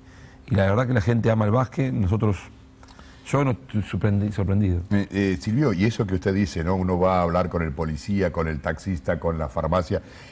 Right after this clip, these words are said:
Speaker 2: ¿significa un incentivo o de pronto es una presión que molesta, digamos?
Speaker 1: Calculando que, si calculamos que si iríamos perdiendo sería una presión, pero, porque, no, pero sanamente, digamos, eh, tengo una anécdota que cuando empezó el año,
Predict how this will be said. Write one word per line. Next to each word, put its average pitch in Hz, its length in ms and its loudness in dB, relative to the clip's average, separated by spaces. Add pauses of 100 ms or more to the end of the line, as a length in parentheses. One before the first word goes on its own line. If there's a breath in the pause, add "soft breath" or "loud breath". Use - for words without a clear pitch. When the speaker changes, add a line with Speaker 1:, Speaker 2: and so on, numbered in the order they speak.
(140 loud breath)
Speaker 2:
¿significa 127 600 0
un 127 120 4
incentivo 101 840 0
o 98 120 4
de 85 120 0
pronto 131 380 -2
es - 100 -4
una 92 180 0
presión 78 400 -2 (640 loud breath)
que 98 140 2
molesta, 87 560 0
digamos? 76 240 0
Speaker 1:
Calculando 147 360 2
que, 113 280 0
si 101 140 -2
calculamos 117 440 2
que 107 40 4
si 104 100 0
iríamos 117 500 4
perdiendo 120 640 4
sería 107 220 2
una 110 100 4
presión, 98 420 2
pero, 95 440 2 (320 loud breath)
porque, 98 200 0
no, 151 280 4
pero 113 180 2
sanamente, 131 640 2
digamos, 98 420 2 (360 loud breath)
eh, 92 500 2 (920 loud breath)
tengo 120 160 4
una 120 100 4
anécdota 123 320 4
que 107 80 0
cuando 98 520 2
empezó 95 300 0
el 127 80 4
año, 139 360 2